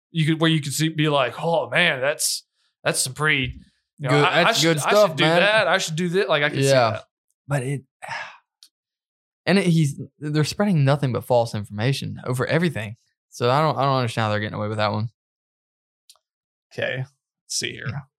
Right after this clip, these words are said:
Speaker 2: I hope that the people, uh, when the end of the world does come, if it ever does, I hope the people that are living did not watch that show and, and
Speaker 1: <laughs>
Speaker 2: believe it. That's all I'm gonna say.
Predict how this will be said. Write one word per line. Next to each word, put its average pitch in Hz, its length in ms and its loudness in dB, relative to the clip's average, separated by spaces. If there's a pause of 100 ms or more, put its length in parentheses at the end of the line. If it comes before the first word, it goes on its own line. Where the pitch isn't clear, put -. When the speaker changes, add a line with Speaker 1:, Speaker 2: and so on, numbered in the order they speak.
(760)
Speaker 2:
I 131 140 2
hope 160 380 2 (180)
that 135 180 0
the 135 80 0
people, 143 580 0
uh, 92 100 -4
when 127 160 0
the 113 100 -4
end 139 120 0
of 156 60 0
the 156 60 -4
world 165 260 0
does 135 220 2
come, 123 360 -2
if 117 100 -4
it 120 80 0
ever 127 180 2
does, 113 400 0 (760)
I 123 60 0
hope 139 300 2
the 131 80 -4
people 123 300 -2
that 120 100 2
are 113 80 2
living 110 360 -2 (480)
did 113 120 -4
not 107 200 0
watch 101 220 -2
that 110 160 -6
show 104 240 -6
and, 107 120 -12 (200)
and 113 240 0
Speaker 1:
<laughs> - 0 -
Speaker 2:
believe 110 320 -2
it. - 100 -14 (160)
That's 120 180 -6
all 127 100 0
I'm 117 60 -4
gonna 104 140 -6
say. 117 280 -10